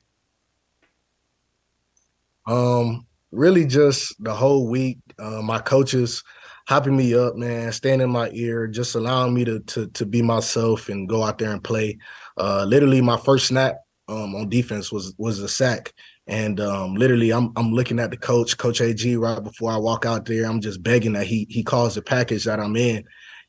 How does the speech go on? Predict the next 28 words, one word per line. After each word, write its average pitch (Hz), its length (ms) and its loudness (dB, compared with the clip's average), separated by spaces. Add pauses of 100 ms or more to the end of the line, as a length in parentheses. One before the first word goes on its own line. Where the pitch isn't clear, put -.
And, 98 320 -4
uh, 92 260 0
I 107 100 0
saw 120 300 4
him 107 80 0
kinda 117 300 0
whisper 113 460 0
to 107 220 -4
the 107 80 -2
D-line 113 440 -2
coach, 113 380 -6
"Is 110 120 -2
he 104 120 -6
ready?" 120 400 0 (440)
And, 98 300 -6
uh, 92 140 -2
he 95 100 -4
said, 101 300 0
"Yeah." 107 260 0
He 104 180 0
looked 117 280 2
at 117 160 4
me, 107 100 0
he 107 80 0
said, 98 240 -2
"Go 101 160 -6
get 104 240 -4
him." 90 100 -8